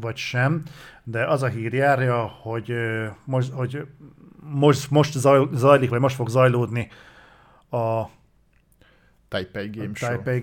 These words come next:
Speaker 1: Game Show, de miért van itt február huszadik? Ja nem, ki-, ö, kétezer-huszonkettő, csak két sorban van törve. A lényeg az, hogy február harmadikán,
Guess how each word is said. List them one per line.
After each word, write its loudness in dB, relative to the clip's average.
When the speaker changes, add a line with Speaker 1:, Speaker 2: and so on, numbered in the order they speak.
Speaker 1:
Game -2
Show, -4
de -10
miért -8
van -6
itt -8
február -6
huszadik? -14
Ja 2
nem, 2
ki-, 0
ö, 8
kétezer-huszonkettő, -2
csak -14
két -12
sorban -12
van -12
törve. -10
A 4
lényeg 6
az, 8
hogy 2
február 8
harmadikán, 4